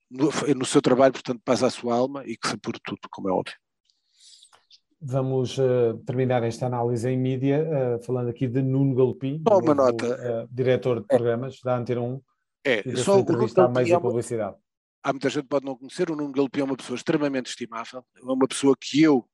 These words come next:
Speaker 1: que sou um adepto, confesso, da cultura, portanto eu sigo sempre o Nuno Galopim no seu, na sua página do Facebook, é um grande divulgador cultural, esteve na,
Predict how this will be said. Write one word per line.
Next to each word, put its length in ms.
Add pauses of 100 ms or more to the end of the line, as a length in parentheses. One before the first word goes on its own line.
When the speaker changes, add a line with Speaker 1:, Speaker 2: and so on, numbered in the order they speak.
(220)
Speaker 1:
que 40
sou 200
um 440
adepto, 400
confesso, 480
da 80
cultura, 460
portanto 240
eu 60
sigo 280
sempre 220
o 80
Nuno 140
Galopim 320
no 100
seu, 220 (100)
na 80
sua 220
página 280
do 80
Facebook, 560 (640)
é 40
um 100
grande 240
divulgador 560
cultural, 580 (460)
esteve 720
na, 440